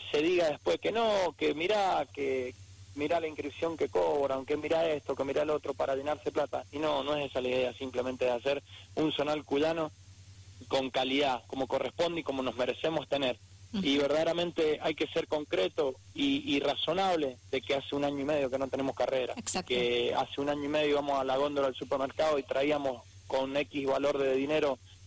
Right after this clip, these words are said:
Speaker 1: el carrito con una cantidad, y hoy día vas con el carrito con el mismo dinero y traes un cuarto de lo que traes hace un año y medio atrás.
Speaker 2: Ujú.
Speaker 1: Creo que más lógico que eso es imposible.
Speaker 2: Bien.
Speaker 1: Entonces, creo que hay que ser, eh,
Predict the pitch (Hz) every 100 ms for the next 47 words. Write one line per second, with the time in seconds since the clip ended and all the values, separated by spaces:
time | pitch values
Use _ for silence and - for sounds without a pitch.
0 | - - 127 131 143 156 - 143 131 127
1 | 135 147 139 135 143 151 143 135 139 131
2 | 139 135 - 127 120 127 143 139 127 123
3 | 127 139 131 131 127 135 131 117 123 123
4 | 117 123 110 131 131 120 113 113 131 120
5 | 120 123 120 120 120 120 117 117 - -
6 | 202 180 214 214 143 131 127 135 127 143
7 | 147 - 127 127 151 143 131 113 - -
8 | - - - 127 131 123 123 - 117 113
9 | - - 226 196 202 190 131 127 143 139
10 | 147 131 127 123 - - 175 175 156 151
11 | 143 156 143 135 131 123 127